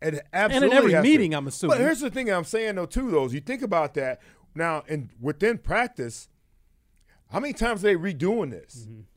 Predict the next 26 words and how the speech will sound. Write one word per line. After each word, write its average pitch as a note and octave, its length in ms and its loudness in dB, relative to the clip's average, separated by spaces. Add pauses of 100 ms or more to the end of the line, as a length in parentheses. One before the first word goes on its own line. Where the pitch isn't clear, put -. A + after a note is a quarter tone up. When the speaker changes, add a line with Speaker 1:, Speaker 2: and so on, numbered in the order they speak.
(120)
Speaker 2:
How F#3 120 -6
many C#4+ 180 -4
times A#3+ 300 2
are A3+ 40 -4
they G#3 120 6
saying, G#3 260 0
"All F#3 80 0
right, F3 260 0
you E3 120 -6
know, D3+ 160 2
we, F3 200 -6
we F3 140 -8
call E3 220 4
bingo A#2 640 -6
w-, A#2+ 120 -12
w-, A#2+ 300 -10
with A2 140 -10
the A#2+ 40 -2
high C#3 140 0
school B2 220 -6
team A#2+ 200 -10
I A2 60 -6
work A2 260 -6
with, G2+ 120 -10
Archbishop A#2 440 -6
McCarthy. A2 520 -10